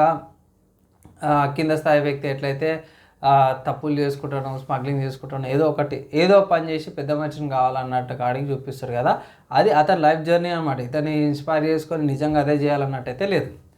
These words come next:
And ఫైనల్గా లాస్ట్లో చూసుకుంటే మాత్రమే మనకి ఎండింగ్ ట్విస్ట్ ఉంది. పుష్ప త్రీ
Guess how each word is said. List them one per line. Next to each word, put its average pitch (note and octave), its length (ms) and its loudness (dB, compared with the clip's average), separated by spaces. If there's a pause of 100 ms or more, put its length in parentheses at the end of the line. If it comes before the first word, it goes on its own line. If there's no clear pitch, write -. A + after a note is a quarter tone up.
(540)
And G#3 120 0 (360)
ఫైనల్గా G3+ 440 0 (340)
లాస్ట్లో D3+ 480 4
చూసుకుంటే F3 420 -4
మాత్రమే D#3 500 -6
మనకి D#3 440 -6
ఎండింగ్ D3+ 380 0
ట్విస్ట్ C#3 300 0
ఉంది. E3+ 360 -2 (340)
పుష్ప C#3+ 320 2
త్రీ D3+ 540 -2